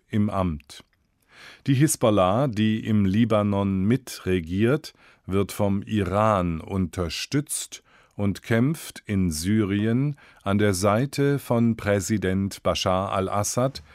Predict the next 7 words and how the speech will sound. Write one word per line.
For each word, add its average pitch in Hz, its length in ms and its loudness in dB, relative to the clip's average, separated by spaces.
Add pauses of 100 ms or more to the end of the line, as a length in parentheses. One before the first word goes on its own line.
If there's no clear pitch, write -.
(260)
sowie 117 540 2
im 120 280 2
Irak 104 960 -2 (400)
gegen 135 560 4
die 113 300 2
radikal-islamische 110 2000 0
I-S-Miliz. 107 1300 -2